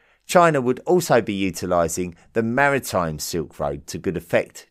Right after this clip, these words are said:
during this period too. During Wu Zetian's later years, her energy levels diminished and she was more susceptible to the influences of others, which brought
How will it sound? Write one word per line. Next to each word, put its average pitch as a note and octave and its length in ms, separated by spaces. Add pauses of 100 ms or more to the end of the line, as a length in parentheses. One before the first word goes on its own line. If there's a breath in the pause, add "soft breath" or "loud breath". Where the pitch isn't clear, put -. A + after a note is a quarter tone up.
during F#2+ 260
this E2 140
period E2 440
too. E2+ 360 (1800 soft breath)
During F3 380
Wu A#2+ 160
Zetian's C3 960
later C#3+ 420
years, F2+ 320
her A#2+ 260
energy E3+ 440
levels B2+ 560
diminished A2+ 560
and G2+ 120
she C3 160
was A#2 220
more D3+ 160
susceptible G#2 840
to - 120
the B2+ 240
influences G2+ 720
of F2 100
others, E2+ 460
which - 260
brought C3+ 320